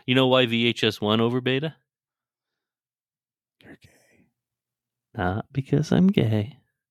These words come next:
Speaker 2: Why?
Speaker 1: 'Cause Beta wouldn't allow porn.
Speaker 2: Hmm, uh, that will definitely stop it.
Speaker 1: So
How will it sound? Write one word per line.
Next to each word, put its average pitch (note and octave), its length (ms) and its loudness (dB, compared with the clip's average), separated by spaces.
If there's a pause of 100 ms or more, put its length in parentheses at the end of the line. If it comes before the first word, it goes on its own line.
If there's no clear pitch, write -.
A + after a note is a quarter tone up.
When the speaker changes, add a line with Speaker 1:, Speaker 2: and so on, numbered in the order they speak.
(120)
Speaker 2:
Why? B2 320 -8 (1160)
Speaker 1:
'Cause F#2+ 120 -6
Beta F#2+ 240 2
wouldn't F#2 200 2
allow F2+ 240 2
porn. G#2 400 -2 (1040)
Speaker 2:
Hmm, F#3 160 -4 (160)
uh, C3 200 0
that C3+ 480 0
will B2+ 200 -2
definitely A#2+ 400 -2
stop A#2+ 340 -6
it. B2+ 80 -14 (880)
Speaker 1:
So F#2+ 460 0